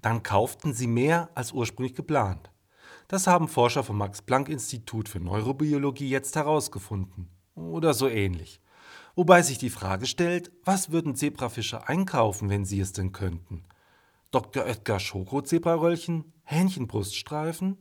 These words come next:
Und kommt es am Strichcode-Scanner an der Kasse zu Komplikationen, wenn der Zebrafisch bezahlen will? Kann er gar sein Schuppenmuster für die Kundenkarte nutzen?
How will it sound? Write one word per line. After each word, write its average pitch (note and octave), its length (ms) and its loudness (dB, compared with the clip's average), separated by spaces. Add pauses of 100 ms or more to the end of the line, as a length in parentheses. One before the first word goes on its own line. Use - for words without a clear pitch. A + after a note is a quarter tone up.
(600)
Und D#3 480 2
kommt A#2 240 0
es A2+ 100 -6
am G#2+ 120 -6
Strichcode-Scanner A#2 880 -2
an A2 100 2
der G#2 120 0
Kasse G2 340 -6
zu A2+ 140 -12
Komplikationen, A2 1120 -2 (300)
wenn D#3 80 -2
der D#3 160 2
Zebrafisch E3 600 -2
bezahlen D#3 600 0
will? D3+ 240 0 (560)
Kann G#3+ 200 4
er F3 80 6
gar C3+ 240 12
sein A#2 200 0
Schuppenmuster C3+ 640 -4
für A2+ 140 -6
die F#2+ 140 -6
Kundenkarte D3+ 800 0
nutzen? G2+ 500 -6